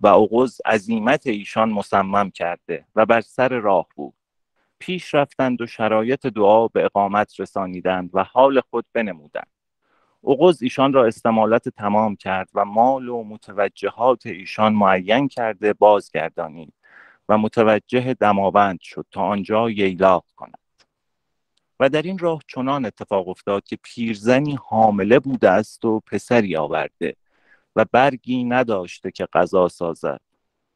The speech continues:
و گرسنه مانده. و چون او را چیزی نبوده است که بخورد و او را شیر حاصل آید تا بچه را بخوراند و بچهٔ او گرسنه مانده.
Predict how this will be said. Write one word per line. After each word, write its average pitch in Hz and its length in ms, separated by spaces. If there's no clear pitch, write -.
و 117 160
گرسنه 113 460
مانده. 82 360
و 127 120
چون 175 300
او 131 140
را 123 180
چیزی 123 640
نبوده 117 480
است 147 600
که 120 120
بخورد 113 600
و 113 40
او 110 160
را 110 120
شیر 113 380
حاصل 110 380
آید 107 320
تا 117 140
بچه 107 360
را 110 140
بخوراند 107 680
و 151 100
بچهٔ - 380
او 127 400
گرسنه 110 460
مانده. 90 420